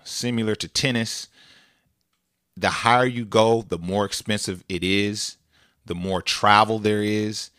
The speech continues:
And a lot of times us, man, we just, we just gonna play basketball or football. If it's gonna, if it's, if this, that's just what we gonna do, right? We gravitate to those sports. But when you're, my daughter is doing gymnastics, she loves it.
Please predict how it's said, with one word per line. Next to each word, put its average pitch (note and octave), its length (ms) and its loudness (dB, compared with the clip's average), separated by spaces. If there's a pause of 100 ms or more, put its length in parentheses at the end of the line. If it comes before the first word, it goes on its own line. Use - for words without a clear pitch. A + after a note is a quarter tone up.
(380)
And F#2 800 0 (520)
a D#2+ 80 -8
lot A2+ 280 2
of B2 80 -2
times G#2 640 -2
us, A#2+ 400 0
man, G2+ 240 -2
we B2 140 0
just, A#2 360 -4 (260)
we A#2 180 -8
just B2+ 160 -4
gonna A2+ 140 -2
play G#2+ 180 0
basketball G#2 480 2
or F#2 60 -2
football. E2+ 420 -4
If - 100 -12
it's F2+ 120 -10
gonna, F2 240 -8
if F2 160 -10
it's, F2+ 120 -10
if F2 220 -6
this, G#2 260 -4 (1040)
that's A2+ 200 2
just B2 160 -4
what A2+ 160 2
we G#2+ 100 -4
gonna G2 240 -2
do, D#2+ 160 -4 (200)
right? E2+ 260 -4
We F#2+ 100 -6
gravitate G#2+ 560 4
to F#2 80 -8
those F#2 180 -4
sports. - 320 -16
But F#2+ 160 -8
when G#2+ 200 -6
you're, A2 260 -4 (680)
my G2 140 -2
daughter A#2 300 4
is G2+ 160 -4
doing F#2 260 -6
gymnastics, F#2+ 800 -4
she - 220 -6
loves F#2+ 480 0
it. G2 200 -6